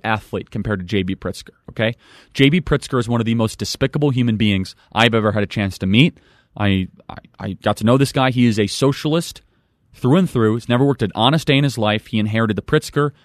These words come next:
family fortune. And every time you stay at a Hyatt hotel, you're making J B Pritzker and Penny Pritzker richer. Related to all this, in Portland, recently, Joe Biden accused federal law enforcement of, quote, "brutally attacking peaceful protesters" around the federal courthouse in Portland.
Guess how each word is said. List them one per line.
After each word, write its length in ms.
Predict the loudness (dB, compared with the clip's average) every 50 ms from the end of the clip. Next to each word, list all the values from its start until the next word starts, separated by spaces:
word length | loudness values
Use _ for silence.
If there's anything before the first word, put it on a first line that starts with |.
| _
family 340 | _ -2 0 0 2 0 -2
fortune. 500 | -2 -2 -2 -2 -2 -2 -2 -2 -2 -4 _ _ _ _ _ _
And 140 | -6 -2 -2
every 120 | 0 0 0
time 200 | 0 0 0 0
you 100 | 0 -2
stay 320 | -2 0 0 2 2 2
at 140 | 0 -2 -2
a 40 | 0
Hyatt 280 | 2 2 2 2 2
hotel, 420 | 2 0 0 0 0 0 0 0 0
you're 220 | 0 0 0 2
making 300 | 2 2 0 0 -2 -2
J 160 | 0 0 0 2
B 120 | 0 0
Pritzker 380 | -2 -2 -4 -4 -4 -4 -4 -4
and 100 | -4 -2
Penny 200 | -2 -4 -4 -4
Pritzker 500 | -4 -6 -8 -8 -8 -8 -6 -6 -6 -6 _ _ _ _ _ -4
richer. 400 | 2 2 2 2 0 -10 -10 -10 _ _ _ -20 _ _ _ _ _ 0
Related 400 | 2 4 6 6 6 6 4 4
to 80 | 4
all 100 | 2 2
this, 160 | 2 2 0
in 100 | 0 -4
Portland, 480 | -2 2 2 2 2 2 0 -4 -4 -6 -4
recently, 500 | 0 2 2 2 2 0 -2 -2 -4 -4
Joe 240 | 0 2 4 4 4
Biden 320 | 4 4 4 4 4 0
accused 380 | -2 -2 0 0 0 0 0 -2
federal 260 | -4 0 0 0 0
law 220 | 2 2 2 2
enforcement 560 | 2 0 -2 -4 -4 -4 -4 -4 -4 -4 -6 _ _ _ _
of, 200 | -6 -6 -6 -4
quote, 260 | 0 0 0 0 0 -4
"brutally 340 | -2 -2 0 0 2 0
attacking 460 | 0 -2 -2 -4 -4 -4 -4 -4 -8 -8
peaceful 320 | -6 -8 -8 -8 -10 -12
protesters" 680 | -8 -4 -2 -2 -2 -4 -8 -12 -12 -18 -20 -20 -20 _ _ _ _ -8
around 260 | -2 0 2 2 2
the 40 | 0
federal 300 | -2 -2 -2 0 0 -2
courthouse 580 | -2 -2 -6 -4 -4 -2 -4 -4 -4 -4 -8 -6 -4
in 180 | -2 -2 -2
Portland. 560 | -4 -4 0 0 0 0 0 -4 -10 -10 -14